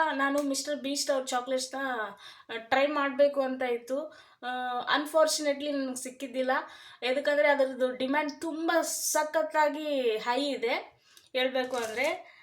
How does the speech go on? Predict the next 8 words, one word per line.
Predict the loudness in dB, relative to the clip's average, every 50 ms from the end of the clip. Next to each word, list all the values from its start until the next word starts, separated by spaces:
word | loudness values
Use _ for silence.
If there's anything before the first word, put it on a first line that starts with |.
| -16 -8
ಆ, | -4 -2
fortunately | -2 -2 0 6 8 8 8 8 6 4 2 4 4 2 2 2 0 2
ಇವತ್ತು | 2 2 2 4 4 4 4 4 2
ನನ್ಗೆ | 2 2 2 2 6 6 8 8 6
Tesco-ಅಲ್ಲಿ | 6 2 2 2 2 2 4 4 6 6 4 0
ಫೋರ್ | -4 -6 -2 4 6 6 6 6
ಫ್ಲೇವರ್ | 4 2 2 2 2 2 0 -2
ಸಿಕ್ಕಿದೆ. | -4 -6 -4 -4 -4 -4 -2 -2 -4 -4 -6 -10 -16